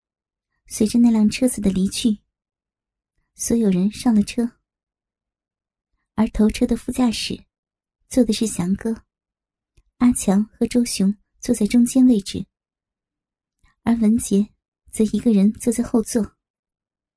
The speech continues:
就这样，头车带着其他两辆坐满黑西装的商务车整齐地开出。文杰透过车窗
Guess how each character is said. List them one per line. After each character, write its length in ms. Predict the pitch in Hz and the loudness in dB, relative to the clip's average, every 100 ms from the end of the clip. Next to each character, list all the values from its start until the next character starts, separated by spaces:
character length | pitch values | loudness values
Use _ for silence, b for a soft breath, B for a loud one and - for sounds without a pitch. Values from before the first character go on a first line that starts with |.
| _ _ _ _ _ _ _ _ _ _ _ | _ _ _ _ _ _ _ _ _ _ _
就 140 | - 240 | -2 -2
这 180 | 240 220 | 2 0
样， 220 | 185 190 _ _ _ _ _ _ | 0 -2 _ _ _ _ _ _
头 180 | - 214 | 0 0
车 240 | 214 - 233 - | 0 -2 -2 0
带 100 | 247 | 0
着 100 | 214 | 0
其 160 | - | -4
他 160 | 214 - | -4 0
两 220 | 233 196 | 2 2
辆 240 | 202 208 202 _ _ _ | 2 2 0 _ _ _
坐 180 | - 262 | -2 2
满 260 | 226 190 185 - | 4 2 0 -4
黑 140 | 233 | -2
西 160 | - 240 | -2 0
装 180 | 247 | 2
的 80 | 226 | 2
商 220 | 196 247 | 2 0
务 100 | 233 | 0
车 320 | 196 - 226 - _ _ _ _ _ _ _ _ _ _ | -2 -4 -6 -8 _ _ _ _ _ _ _ _ _ _
整 180 | - 196 | 0 0
齐 160 | 190 214 | 0 -2
地 100 | 220 | -2
开 200 | - 240 | -2 -4
出。 300 | - 247 247 _ _ _ _ _ _ _ _ _ _ _ _ _ _ _ _ _ _ _ _ - | -2 -4 -4 _ _ _ _ _ _ _ _ _ _ _ _ _ _ _ _ _ _ _ _ -2
文 180 | 220 233 | 0 0
杰 300 | - 208 220 | 0 0 0
透 140 | - | -2
过 100 | 247 | 0
车 200 | 202 - | 0 -2
窗 260 | 240 - 240 | -2 -2 -2